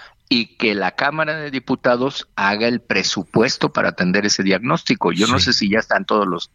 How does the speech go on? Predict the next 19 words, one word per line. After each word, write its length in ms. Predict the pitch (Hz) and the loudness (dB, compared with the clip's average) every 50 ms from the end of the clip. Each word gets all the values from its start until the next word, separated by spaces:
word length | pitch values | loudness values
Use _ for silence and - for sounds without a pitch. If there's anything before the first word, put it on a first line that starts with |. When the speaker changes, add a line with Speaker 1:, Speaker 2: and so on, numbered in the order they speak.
| _ _ - - - - - _ - | _ _ -18 -16 -16 -16 -12 _ -4
Speaker 1:
treinta 320 | 110 101 95 87 - - | -2 -2 -2 -2 -2 -2
y 60 | 95 | 0
dos 180 | 98 107 110 107 | 2 2 2 2
diagnósticos 920 | 110 110 104 113 127 135 131 - - - 92 - 110 117 - - - - _ - - - - - - _ _ _ | 2 2 2 2 2 0 0 0 -2 -2 0 0 0 -2 -2 -4 -10 -10 _ -18 -20 -20 -20 -20 -20 _ _ _
y 100 | - 107 | 0 0
los 220 | 104 98 95 92 - | 2 2 0 0 0
treinta 340 | - 92 90 87 80 92 90 | -2 -2 -2 0 0 0 0
y 80 | 90 | 2
dos 240 | 92 98 107 110 - | 2 2 0 0 -2
proyectos 480 | - - 101 92 95 92 98 101 92 87 | 0 2 2 2 2 0 0 0 0 0
de 80 | 87 | 0
presupuesto, 640 | 78 - 90 92 - 90 80 - 160 - - - 95 | -2 -2 -2 -2 -2 -2 -2 -2 -2 0 0 -2 -2
pero 200 | - 95 90 98 | -2 0 0 0
eso 180 | 110 - - 117 | 0 0 -2 -4
quedó 240 | - - 98 92 92 | -2 -2 0 0 2
en 80 | 92 | 0
los 140 | 95 90 - | 0 -2 -2
transitorios 640 | - 92 85 82 - - 82 - - 107 87 85 - | -4 -4 -2 -2 -2 -2 -2 0 0 0 0 0 -2
también. 340 | - - - 85 87 85 | -2 -2 -2 0 -2 -2